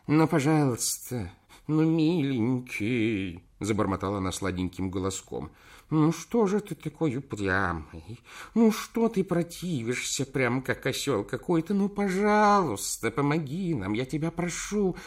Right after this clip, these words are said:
как женщина тебя умоляю». Она вдруг опустилась на колени, обхватила мои ноги руками. «Ну, миленький,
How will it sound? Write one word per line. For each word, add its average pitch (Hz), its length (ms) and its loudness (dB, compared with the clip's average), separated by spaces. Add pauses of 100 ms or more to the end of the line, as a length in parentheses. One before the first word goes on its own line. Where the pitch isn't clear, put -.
(260)
как 165 260 2
женщина 160 1400 6
тебя 135 340 4
умоляю». 131 1080 4 (320)
Она 113 300 2
вдруг 110 380 0
опустилась 107 640 -2
на 92 100 -2
колени, 101 500 -6 (400)
обхватила 117 760 2
мои 107 300 4
ноги 113 360 0
руками. 98 760 -2 (160)
«Ну, 165 200 2
миленький, 135 760 -4